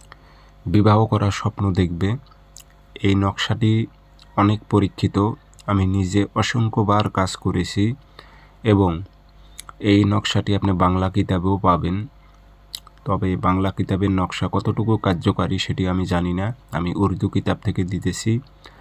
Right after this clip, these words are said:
গ্যারান্টিভাবে আপনি কাজ করতে পারবেন এই নকশাটি দিয়ে, আপনি গ্যারান্টিযুক্তভাবে কাজ করতে পারবেন এই নকশাটি দিয়ে।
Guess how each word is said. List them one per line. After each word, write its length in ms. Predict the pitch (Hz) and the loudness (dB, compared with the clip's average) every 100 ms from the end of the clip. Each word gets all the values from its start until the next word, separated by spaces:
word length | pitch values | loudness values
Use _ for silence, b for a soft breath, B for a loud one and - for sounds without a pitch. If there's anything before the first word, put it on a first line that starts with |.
| B B B B B B B B - - | B B B B B B B B -10 -2
গ্যারান্টিভাবে 640 | 101 110 117 120 104 104 117 | 2 4 4 4 4 4 2
আপনি 200 | 107 107 | 0 0
কাজ 220 | 107 - | 0 0
করতে 280 | 110 - 107 | -2 -2 0
পারবেন 320 | 101 104 107 | 0 2 0
এই 100 | 101 | 0
নকশাটি 460 | 98 - 101 98 | 0 -2 -2 -2
দিয়ে, 300 | 90 92 82 78 - - - - - - - - - | 0 0 -2 -6 -10 -20 -20 -20 -20 -20 -20 -12 -4
আপনি 500 | 101 - 104 110 107 | -2 0 2 2 2
গ্যারান্টিযুক্তভাবে 920 | 104 104 110 110 113 104 110 104 104 | 2 2 2 0 0 0 0 0 0
কাজ 240 | 104 98 - | 0 -2 -2
করতে 260 | 110 - | -4 0
পারবেন 320 | 101 98 101 | 0 0 0
এই 80 | 101 | 0
নকশাটি 460 | 98 92 - 92 95 | -2 -2 -4 -2 0
দিয়ে। 280 | 90 87 | 0 -2